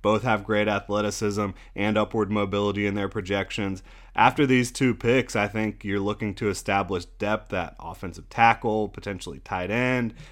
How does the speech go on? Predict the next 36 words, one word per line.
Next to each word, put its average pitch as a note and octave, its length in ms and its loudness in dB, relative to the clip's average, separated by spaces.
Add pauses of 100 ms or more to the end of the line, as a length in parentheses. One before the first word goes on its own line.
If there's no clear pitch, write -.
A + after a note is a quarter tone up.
maybe G#2+ 220 2
some G#2 160 -4
other G#2 220 2
spots G#2+ 440 4
where F#2+ 160 0
there's F2+ 200 -4
value A2 580 4
in A2 120 0
the G#2+ 80 -2
draft. G#2+ 600 2 (360)
Uh, F#2 140 0
but F#2+ 140 2
I G2 100 8
would F3 180 4
be C3 140 2
doubling A2 480 2
down F#2 380 -2
most F#2 280 -8
likely E2+ 360 -6
on G2+ 240 -2
edge G2 440 -2
and G2+ 240 -4
cornerback F#2 640 -2
in G2 100 -6
all F#2+ 200 0
likelihood F#2 760 -4 (240)
in G#2+ 160 0
this F#2+ 200 -2
twenty G2+ 280 -4
twenty-three F#2+ 540 -6
cl-, - 180 -18 (180)
draft A2 360 2
class, G2 260 0 (160)
not A#2+ 140 2
only E3 180 4
because A#2+ 400 0